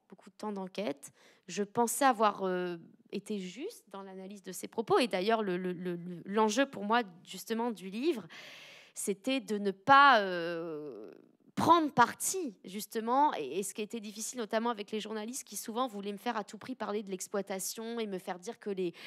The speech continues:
les riches sont des grands méchants. Et c'était toujours un enjeu de leur dire, « En fait, c'est, c'est pas ça le propos sociologique, c'est justement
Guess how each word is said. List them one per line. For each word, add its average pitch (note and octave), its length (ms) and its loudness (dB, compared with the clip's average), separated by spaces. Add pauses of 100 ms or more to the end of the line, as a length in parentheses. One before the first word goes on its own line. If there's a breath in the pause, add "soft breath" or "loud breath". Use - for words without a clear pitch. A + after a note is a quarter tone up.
les F#3+ 140 -2
riches G#3 260 -8
sont G#3+ 140 -10
des F3+ 140 -8
grands F#3 180 -8
méchants. F#3+ 400 -8 (400 loud breath)
Et G3 80 -8
c'était A3+ 340 -8 (560)
toujours D#4 320 -2
un A#3+ 280 2
enjeu C#4 420 6 (360 loud breath)
de G#3+ 140 -4
leur G#3 220 4
dire, « G3+ 240 -4
En G#3+ 60 0
fait, C#4+ 160 -4
c'est, - 180 -12
c'est - 180 -6
pas A3 200 0
ça C4 500 6
le G#3 140 -8
propos F#3+ 280 -8
sociologique, F#3+ 680 -6
c'est - 160 -8
justement G#3 420 -2